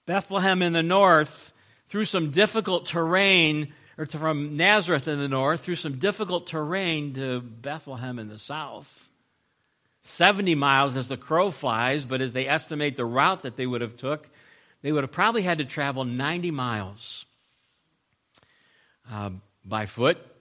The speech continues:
Perhaps Mary was riding a donkey. Uh, four to seven days of travel, and they're probably thinking, "This is the worst possible time for us to take a trip." And yet, when they look back,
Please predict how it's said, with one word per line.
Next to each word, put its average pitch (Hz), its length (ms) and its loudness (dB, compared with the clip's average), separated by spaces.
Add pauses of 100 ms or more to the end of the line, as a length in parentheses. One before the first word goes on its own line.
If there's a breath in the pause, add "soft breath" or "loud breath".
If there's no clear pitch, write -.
(100)
Perhaps 104 400 -10
Mary 107 320 -2
was 98 220 -8
riding 101 320 -4
a 95 40 -8
donkey. 123 680 -6 (1300 soft breath)
Uh, 156 380 4
four 208 320 6
to 226 100 6
seven 233 440 4
days 220 280 6
of 214 120 -2
travel, 208 580 6
and 170 140 6
they're 180 160 2
probably 202 420 4
thinking, 208 400 0
"This 285 180 8
is 254 120 -6
the 233 120 8
worst 285 440 10
possible 208 520 4
time 165 380 6
for 156 220 0
us 147 160 0
to 131 80 -8
take 120 260 -2
a 107 60 -10
trip." - 360 -14 (1700 soft breath)
And 135 140 -4
yet, 135 180 2
when 123 120 -2
they 123 100 0
look 120 260 0
back, 117 440 2